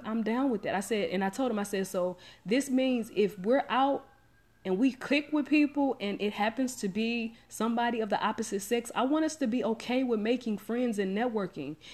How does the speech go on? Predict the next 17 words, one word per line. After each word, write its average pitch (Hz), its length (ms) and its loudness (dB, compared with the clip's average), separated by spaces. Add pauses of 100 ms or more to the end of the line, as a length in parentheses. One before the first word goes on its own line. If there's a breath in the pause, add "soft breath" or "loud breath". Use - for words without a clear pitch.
(160 loud breath)
And 226 140 0
it 330 120 2
was, 220 280 0
it 240 120 2
was 226 140 0
around 190 460 -2
more 180 300 2
than 165 200 -2
just, 170 540 -4 (300 soft breath)
you 180 100 -2
know, 160 480 -2 (1000)
help - 340 -2
with - 320 -4
kids 180 440 4
and, 165 240 -2
and 143 260 -4
support - 540 -4